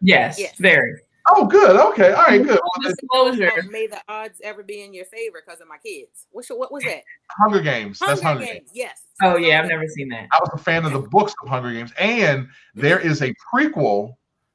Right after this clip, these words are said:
Speaker 3: to Hunger Games in a book right now, and I'm actually, it's fu-, funny, I was having trouble sleeping last night, so I picked it up in my Kindle and continued in it, and it's talking about, um, President Snow before he became President Snow.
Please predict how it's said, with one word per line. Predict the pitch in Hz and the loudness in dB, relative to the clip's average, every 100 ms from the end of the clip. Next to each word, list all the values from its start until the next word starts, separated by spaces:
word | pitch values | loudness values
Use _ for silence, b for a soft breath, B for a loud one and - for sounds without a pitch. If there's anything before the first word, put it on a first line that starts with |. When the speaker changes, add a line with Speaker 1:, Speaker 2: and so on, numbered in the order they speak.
| _ | _
Speaker 3:
to | 160 | -2
Hunger | 139 147 143 | 2 2 2
Games | 139 135 135 131 | 0 -2 -2 -4
in | 131 | -6
a | |
book | 113 143 180 | -4 -2 0
right | 127 113 110 | 0 0 -2
now, | 104 101 101 - | -8 -6 -8 -8
and | 117 | -4
I'm | 117 113 | -4 -2
actually, | 139 - 117 | -6 -6 -10
it's | 117 - | -12 -10
fu-, | 127 - | -10 -10
funny, | _ 147 127 110 | _ 0 0 -2
I | 113 113 | -4 -4
was | 117 | -6
having | 127 117 | -4 -4
trouble | 120 113 | -4 -10
sleeping | - 135 127 | -6 -6 -2
last | 113 113 | -4 -4
night, | 110 | -8
so | 107 98 | -6 -4
I | 107 | -4
picked | 120 104 | -6 -8
it | 117 | 0
up | 120 123 - | 4 4 0
in | 120 | -6
my | 107 104 | -2 -2
Kindle | - 160 135 104 104 B B - | 0 0 2 0 -2 B B -14
and | - | -8
continued | 113 139 127 120 | -6 -2 -2 2
in | 143 | 2
it, | 143 - | 2 0
and | 123 | -6
it's | - | -8
talking | - 131 135 143 127 | -4 0 0 2 0
about, | 113 120 120 | 4 4 4
um, | 117 113 110 b b _ | 4 0 -2 b b _
President | - 143 135 131 120 | 2 2 2 -4 -6
Snow | - - 143 196 175 98 107 147 - _ _ _ _ _ _ 104 | -10 -4 2 4 4 4 0 -6 -12 _ _ _ _ _ _ -2
before | 131 - 151 147 | -2 0 2 2
he | 139 | 2
became | 135 135 131 127 | 0 0 -4 -4
President | 127 120 117 120 | -4 -4 -8 -12
Snow. | - 151 87 82 | -6 -4 -4 -8